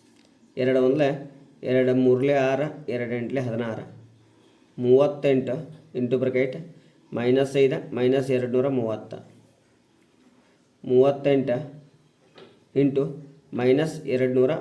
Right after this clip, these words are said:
ಮೂವತ್ತೈದು. ಇವುಗಳ ಗುಣಾಕಾರ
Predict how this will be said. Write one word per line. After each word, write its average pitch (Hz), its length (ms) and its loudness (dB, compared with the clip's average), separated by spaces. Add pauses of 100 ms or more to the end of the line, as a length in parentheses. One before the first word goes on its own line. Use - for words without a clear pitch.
(120)
ಮೂವತ್ತೈದು. 117 840 -6 (2250)
ಇವುಗಳ 143 280 0 (100)
ಗುಣಾಕಾರ 127 380 0